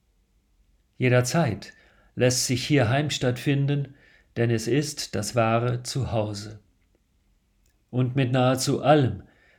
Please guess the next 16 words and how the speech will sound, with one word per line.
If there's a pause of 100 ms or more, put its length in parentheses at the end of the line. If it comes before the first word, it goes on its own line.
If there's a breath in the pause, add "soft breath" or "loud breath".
(140 soft breath)
kann
von
hieraus (140 soft breath)
in
Verbindung
getreten
werden. (2000)
Als
Medium (240 soft breath)
dazu
dienen
der
Atem (300)
und
eine
tiefe